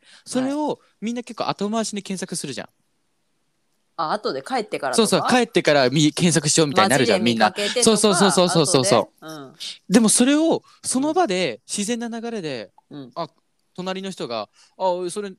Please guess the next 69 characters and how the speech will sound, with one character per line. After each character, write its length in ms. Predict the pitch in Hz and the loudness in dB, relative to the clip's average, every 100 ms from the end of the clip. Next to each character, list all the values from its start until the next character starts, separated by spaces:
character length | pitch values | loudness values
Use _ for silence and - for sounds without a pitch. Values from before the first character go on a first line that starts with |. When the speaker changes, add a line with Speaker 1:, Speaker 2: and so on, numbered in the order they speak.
| _ | _
Speaker 1:
し-、 200 | 151 190 | -20 -16
検 120 | 196 | -12
索 140 | 214 214 | -10 -12
す 140 | 214 | -10
る 40 | 202 | -8
よ」 120 | 127 | -8
っ 20 | - _ _ _ _ _ - _ _ _ _ _ _ | -10 _ _ _ _ _ -20 _ _ _ _ _ _
て 80 | 220 | -8
い 40 | |
う 20 | |
の 100 | 226 | -4
が、 220 | 226 180 98 _ _ | 0 0 -2 _ _
Speaker 2:
う 60 | 127 | -10
ん。 40 | |
Speaker 1:
オ 20 | |
ー 20 | 151 | -4
ガ 120 | 190 | -4
ニ 140 | 185 | -4
ッ 80 | - | -10
ク 380 | 180 185 180 151 _ | -6 -4 -4 -6 _
流 280 | 147 190 185 | -6 -2 -2
検 200 | - 185 | -4 -8
索 160 | 139 113 | -8 -12
っ 40 | |
て 120 | - | -12
い 20 | 110 | -10
う 40 | |
か、 120 | 117 | -10
こ 140 | - 151 | -6 -6
う、 60 | |
オ 40 | 156 | -4
ー 40 | |
ガ 80 | 196 | -4
ニ 160 | 196 | -6
ッ 20 | 170 | -10
ク 160 | 190 | -12
的 240 | 190 190 190 | -8 -8 -4
流 120 | 185 | -2
れ 180 | 180 180 | -2 -2
検 180 | 185 170 | -4 -8
索 220 | 113 - | -10 -14
み 60 | |
た 80 | 92 | -16
い 60 | 85 | -14
な。 180 | 117 170 _ _ _ _ _ _ _ _ _ _ _ - | -14 -16 _ _ _ _ _ _ _ _ _ _ _ -10
こ 80 | 175 | -4
と 100 | 135 | -2
だ 100 | 120 | -2
と 120 | 107 | -2
思 160 | 104 | -4
う 20 | 87 | -6
の 80 | |
ね、 140 | 95 180 | -6 -6
Speaker 2:
は？ 100 | 180 | -2
Speaker 1:
多 80 | 156 | -2
分。 180 | 110 90 - _ _ _ _ _ _ - - _ | -2 -8 -12 _ _ _ _ _ _ -16 -16 _
わ 80 | - | -2
か 120 | 185 | 0
る？ 160 | 123 117 185 - - - _ _ _ _ _ - _ _ _ | 0 0 -4 -6 -12 -20 _ _ _ _ _ -20 _ _ _
Speaker 2:
え？ 180 | - 254 - _ _ - 262 180 | -4 -4 -8 _ _ -12 -10 -4
Speaker 1:
わ 80 | 196 | 0
か 100 | 247 | 0
る？ 220 | 123 165 - _ | 0 -6 -12 _
じ 80 | 226 | -2
ゃ 20 | |
あ、 20 | |
だ 100 | 240 | 0
か 80 | 220 | 0
ら、 260 | 196 135 | 0 -2